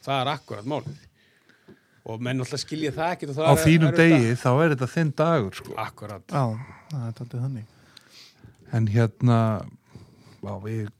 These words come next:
Speaker 2: getum nú örugglega þrast þrumað yfir hérna bransanum og allt
Speaker 3: Já,
Speaker 2: það.
Speaker 3: höldum bara
Speaker 2: Á þess að
Speaker 3: áfram.
Speaker 2: vera of neikvæðir, sko.
Speaker 1: Nei, nei, sko, þú veist, ég auðvitað, e-, eins og ég segi, ég, ég fekk bara svona, þú veist,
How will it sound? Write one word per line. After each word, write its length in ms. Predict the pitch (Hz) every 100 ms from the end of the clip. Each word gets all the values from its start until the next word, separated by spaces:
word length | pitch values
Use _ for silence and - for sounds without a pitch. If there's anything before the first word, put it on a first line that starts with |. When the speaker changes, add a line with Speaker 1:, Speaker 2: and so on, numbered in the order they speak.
| _
Speaker 2:
getum 280 | - 117 110
nú 80 | 104
örugglega 300 | 107 104 101
þrast 540 | - - 120 127 - -
þrumað 520 | - 117 135 117 113
yfir 200 | 110 101
hérna 200 | 110 104
bransanum 680 | 113 135 147 143 135 123 120
og 80 |
allt 80 | 127
Speaker 3:
Já, 80 | 131
Speaker 2:
það. 240 | 143 190 117
Speaker 3:
höldum 380 | 120 165 165 156
bara 120 | 143
Speaker 2:
Á 80 | 139
þess 160 | 143
að 60 | 143
Speaker 3:
áfram. 120 | 123
Speaker 2:
vera 160 | 131 123
of 240 | 120 143 131
neikvæðir, 540 | 120 139 151 147 143
sko. 220 | - 160 165
Speaker 1:
Nei, 440 | 123 139 139 143 135
nei, 160 | 117
sko, 220 | 110 151 143 147 - - _
þú 120 | -
veist, 180 | 135 - -
ég 280 | 135 151 165
auðvitað, 480 | 160 165 165 131 143
e-, 140 | 139 143
eins 140 | 139
og 60 | 143
ég 60 | 127
segi, 240 | 123 104
ég, 300 | 113 123 120 131
ég 120 | 120
fekk 240 | 151 165 -
bara 200 | 156 147 139 131
svona, 240 | 139 135 120 - - - - _ _ _
þú 80 | 127
veist, 180 | 123